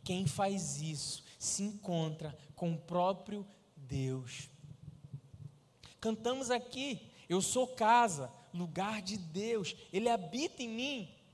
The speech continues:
Ora, se Ele habita no outro, pra ter um encontro verdadeiro com Jesus, por favor, não venha só pro templo.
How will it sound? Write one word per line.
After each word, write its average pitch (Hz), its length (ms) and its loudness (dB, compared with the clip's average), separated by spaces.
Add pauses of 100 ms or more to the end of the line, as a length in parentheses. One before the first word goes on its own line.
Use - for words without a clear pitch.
(280)
Ora, 269 280 10
se - 160 4
Ele 269 100 6
habita 254 420 6
no 254 120 2
outro, 247 480 6 (520)
pra 226 140 10
ter 269 200 4
um 294 80 2
encontro 302 500 6
verdadeiro 240 560 6
com 269 140 -4
Jesus, 240 480 0
por - 180 -8
favor, 254 460 2
não 254 120 0
venha 269 220 0
só 226 160 2
pro 214 140 0
templo. 202 580 -2